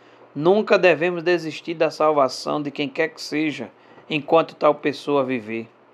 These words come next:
Os piores casos de lepra espiritual podem ser purificados. Não poderia haver casos de lepra espiritual pior do que os de Manassés, Saulo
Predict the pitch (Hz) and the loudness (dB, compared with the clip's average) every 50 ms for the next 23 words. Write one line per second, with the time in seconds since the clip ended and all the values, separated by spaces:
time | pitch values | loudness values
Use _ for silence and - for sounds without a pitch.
0 | _ _ _ _ - - - - _ - - - - - 165 175 180 185 170 160 | _ _ _ _ -20 -20 -20 -16 _ -14 -14 -10 0 4 6 6 6 4 2 -2
1 | - - - 165 170 185 185 165 160 147 139 151 156 139 131 127 135 139 139 - | -4 0 4 6 6 6 4 2 -4 -8 -6 -6 -4 -2 -2 -2 -2 -2 -4 -6
2 | - - _ _ _ _ _ _ _ 147 147 143 - - - 165 160 156 - 151 | -18 -20 _ _ _ _ _ _ _ -8 -8 -8 -6 -2 0 0 0 2 4 6
3 | 143 151 151 147 - 147 147 139 143 131 - - 135 131 - 131 131 131 123 - | 6 6 4 4 4 2 2 2 0 -6 -6 -6 -8 -6 -6 -6 -6 -6 -6 -10
4 | 123 117 - 117 110 110 110 - - - - - _ _ _ - - - - - | -12 -8 -4 -4 -4 -4 -6 -10 -18 -20 -20 -20 _ _ _ -20 -20 -20 -20 -20
5 | - - 151 165 185 180 - 180 180 165 170 160 160 170 190 175 151 131 135 160 | -10 -2 2 2 2 4 4 2 4 4 4 4 6 4 6 4 4 2 0 -2
6 | 156 151 - - 143 151 160 151 147 143 135 127 147 135 131 135 147 147 - - | -2 -2 -2 0 0 0 0 -2 -6 -12 -8 -6 -6 -4 -2 -2 -2 -2 -2 -6
7 | 139 - - _ - 143 135 139 - 143 127 127 139 143 143 - - - 160 143 | -8 -8 -10 _ -6 -6 -6 -4 -2 2 4 6 4 4 2 -2 -10 -6 0 2
8 | 143 139 160 180 175 165 170 151 - - 160 165 175 175 165 - - _ - - | 4 4 4 4 2 0 -2 -4 -2 -2 0 2 2 2 0 -4 -14 _ -20 -20
9 | - - _ _ _ - 185 175 156 151 175 175 175 175 170 165 160 147 - - | -20 -20 _ _ _ -2 -2 -2 0 -2 -4 0 0 0 2 2 2 0 0 -2
10 | - 143 135 131 131 131 123 - - - _ _ _ _ _ _ - - - - | 0 2 4 4 2 0 -4 -10 -14 -18 _ _ _ _ _ _ -16 -16 -4 4
11 | 147 143 143 143 143 143 143 143 135 | 6 8 8 8 6 4 2 -2 -6